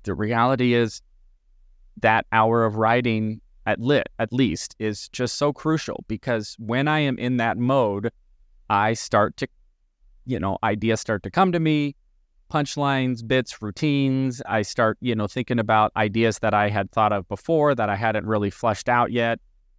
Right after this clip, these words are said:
pull those back in. And it's just doing the work of refining my stand-up comedy material, the actual joke writing. And, you know, then I start to, if I'm not careful, kind of go down a path of like,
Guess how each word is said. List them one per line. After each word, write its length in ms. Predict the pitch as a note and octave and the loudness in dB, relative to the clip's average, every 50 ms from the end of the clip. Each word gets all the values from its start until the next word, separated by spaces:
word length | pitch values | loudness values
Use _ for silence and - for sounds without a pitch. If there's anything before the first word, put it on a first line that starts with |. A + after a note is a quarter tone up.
| _ - | _ -8
pull 260 | - C#3+ C3 C3 A#2+ | -2 0 0 2 2
those 200 | B2+ B2 A2+ - | 2 0 0 0
back 320 | - A#2 A2 G#2+ G#2 - | 2 2 2 2 2 0
in. 280 | A#2 A2 A2 A2+ A#2 - _ _ _ _ - | -2 -2 -2 -2 -4 -6 _ _ _ _ -4
And 160 | A#2 A#2 A#2+ | -2 0 0
it's 180 | A#2 - - - | 0 -2 -6 -6
just 400 | - C#3+ C#3 C#3 - - B2 G#2 | 0 2 2 2 2 -2 -6 -2
doing 400 | A#2+ B2 C3 C3+ C#3+ C#3 C#3 B2 | 0 0 0 2 2 0 2 2
the 100 | A#2+ A2+ | 0 0
work 400 | G#2+ G#2+ A#2 A2+ A2+ G#2 - - - | 0 0 2 2 2 0 -4 -4 0
of 300 | G#2+ G#2 G2+ F#2+ - - | 0 2 0 0 -4 -8
refining 1000 | - G#2+ A2 G#2+ G2 - - - G#2+ G#2+ A2+ A#2+ A#2+ A#2+ A#2+ A#2+ A#2 A#2 A2+ - - _ _ _ _ - - | -6 -2 0 0 -2 -2 -2 0 0 2 2 2 2 2 0 0 0 0 -2 -4 -6 _ _ _ _ -16 -8
my 420 | G#2+ G#2+ G2 G2+ G2+ G2 F#2+ G2 - | -4 0 0 2 2 0 0 -2 -6
stand-up 480 | - - - A2 G#2 G2+ G2+ G2 - - _ _ | -8 -6 -2 -2 0 0 0 -2 -4 -6 _ _
comedy 460 | - - G2+ G2 G2+ G2+ G2 G2+ F#2+ F#2 | -4 0 0 0 0 0 0 -2 -2 -2
material, 520 | F#2+ F#2+ F2+ - - G2+ F#2 F2 - - | -4 -6 -4 -2 0 0 0 0 -2 -4
the 160 | F2+ F#2+ F#2+ | -4 -4 -2
actual 480 | F#2+ G2 G2 - - - G#2+ G2+ G2+ G2 | -2 -2 -2 -4 -4 -4 -4 -2 -2 -2
joke 320 | F#2 G#2 G#2 G2 F#2+ - | -2 0 0 0 0 0
writing. 440 | - F#2+ F#2+ F2 F2 G2 F2+ - - - _ _ _ - - _ _ _ _ - - _ _ - | 0 0 0 0 -2 -4 -6 -6 -8 -12 _ _ _ -20 -20 _ _ _ _ -20 -20 _ _ -4
And, 720 | G2+ G2 F#2+ F#2+ F#2 F#2 F#2 F2+ F2+ F#2 F#2 F2+ - - - - _ - _ _ _ - - - - - - - _ - - - - - - | -2 0 0 2 2 2 2 0 0 -2 -2 -4 -8 -12 -20 -20 _ -20 _ _ _ -20 -20 -20 -20 -20 -20 -20 _ -20 -20 -20 -12 -2 2
you 140 | D#3 D3+ C3 | 4 4 6
know, 160 | B2 A#2+ A#2+ | 6 4 4
then 160 | A#2+ A#2+ A#2 | 4 4 4
I 80 | A2 G2+ | 2 0
start 320 | - - A#2 G#2 G2 F#2 - | 0 0 2 2 2 0 -2
to, 220 | - G#2 F#2+ F#2 | -2 -2 -2 -2
if 120 | F#2+ - | -2 0
I'm 120 | G#2 G2 G2+ | 0 0 2
not 200 | G2+ F2+ - - | 0 -2 -2 0
careful, 400 | - G#2+ G2 F#2+ - - G2+ G2 | 0 2 2 2 0 -2 -4 -2
kind 220 | - G2+ G2+ G2 | 0 0 0 0
of 60 | F#2+ | 0
go 120 | F#2+ G2 G2 | -2 0 0
down 200 | G2 F#2+ F#2+ F#2+ | 0 0 0 -2
a 40 | F#2 | -2
path 320 | - G2+ F#2 F2+ F#2 - | 0 0 0 0 -2 -2
of 120 | G2 F#2 | -4 -2
like, 220 | G2 F#2 F#2 F#2+ | -2 -2 -2 -2